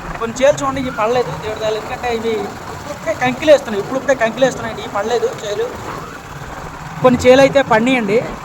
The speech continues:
చూపిస్తాను మీకు. ఎందుకంటే మా సైడ్ ఆ పక్కకి నేను వెళ్ళలేదు కాబట్టి అవి చూపించలేకపోతున్నాను. ఇక్కడ ఉన్నాయైతే చూపించగలను కాబట్టి చూపిస్తూ ఉంటానండి. ఇదిగో చూడండి, ఈ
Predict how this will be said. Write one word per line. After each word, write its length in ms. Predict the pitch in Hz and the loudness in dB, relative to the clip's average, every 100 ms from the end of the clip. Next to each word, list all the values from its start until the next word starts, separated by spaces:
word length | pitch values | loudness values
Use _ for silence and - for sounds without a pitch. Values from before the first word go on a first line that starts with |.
| - - - - - | -12 -12 -12 -12 -6
చూపిస్తాను 460 | 220 226 240 214 208 | -4 -4 -4 -6 -4
మీకు. 220 | 196 226 294 - - - - | -4 -4 -6 -12 -12 -10 -8
ఎందుకంటే 280 | 180 226 226 | -4 -4 -2
మా 160 | 196 | -4
సైడ్ 240 | 202 214 233 | -2 0 4
ఆ 160 | 226 | 4
పక్కకి 360 | 214 - - 254 | 2 -2 -6 -8
నేను 180 | 247 220 | -6 -4
వెళ్ళలేదు 260 | 196 226 | 0 2
కాబట్టి 260 | 233 226 233 | 2 0 -2
అవి 140 | 220 | -4
చూపించలేకపోతున్నాను. 680 | 208 220 220 226 208 196 220 | -4 -4 -4 -2 -4 -6 -8
ఇక్కడ 180 | 208 214 | -6 -6
ఉన్నాయైతే 560 | 214 226 220 240 214 - - - - - | -2 0 2 2 2 -2 -8 -10 -8 -4
చూపించగలను 460 | 269 285 262 262 262 | -4 -2 0 0 4
కాబట్టి 340 | 247 247 262 | 4 4 -2
చూపిస్తూ 440 | 247 233 240 - | -4 -4 -6 -6
ఉంటానండి. 380 | 233 - 170 185 | -6 -4 -8 -6
ఇదిగో 760 | 226 - - - - 196 185 196 | -8 -8 -12 -12 -12 -12 -10 -8
చూడండి, 180 | 214 214 254 294 - - - - | -6 -4 -4 -6 -12 -10 -10 -10
ఈ 20 | - | -10